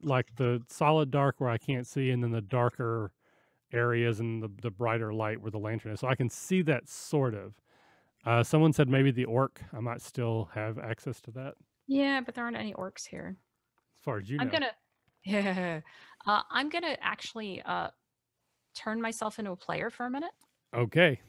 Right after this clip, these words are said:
Speaker 1: Make the
Speaker 2: So it's,
Speaker 1: transition. And
Speaker 2: it's, <laughs> it's gonna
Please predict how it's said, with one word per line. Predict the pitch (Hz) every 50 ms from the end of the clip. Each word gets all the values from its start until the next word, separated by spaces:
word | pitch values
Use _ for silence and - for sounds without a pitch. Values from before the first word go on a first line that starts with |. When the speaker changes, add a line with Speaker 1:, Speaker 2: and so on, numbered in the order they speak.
| - _ _ _ _ _ _ _ _ -
Speaker 1:
Make | 127 123
the | - -
Speaker 2:
So | 196
it's, | 170
Speaker 1:
transition. | 160 151 131 139 147 - 131 113 104 95 -
And | 139 147 151 151 156 156 156 156 156 156
Speaker 2:
it's, | 233 220 _ - -
<laughs> | - -
it's | 214 175 - -
gonna | - - 247 220 202 180